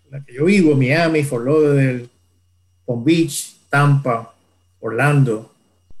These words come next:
Tallahassee, son fundamentalmente demócratas.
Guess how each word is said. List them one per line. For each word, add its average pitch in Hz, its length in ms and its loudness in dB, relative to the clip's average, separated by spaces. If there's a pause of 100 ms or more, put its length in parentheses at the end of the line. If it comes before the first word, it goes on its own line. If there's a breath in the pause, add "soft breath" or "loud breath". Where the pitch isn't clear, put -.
(400)
Tallahassee, 123 680 -2 (920)
son 202 320 0
fundamentalmente 170 680 0
demócratas. 165 540 -2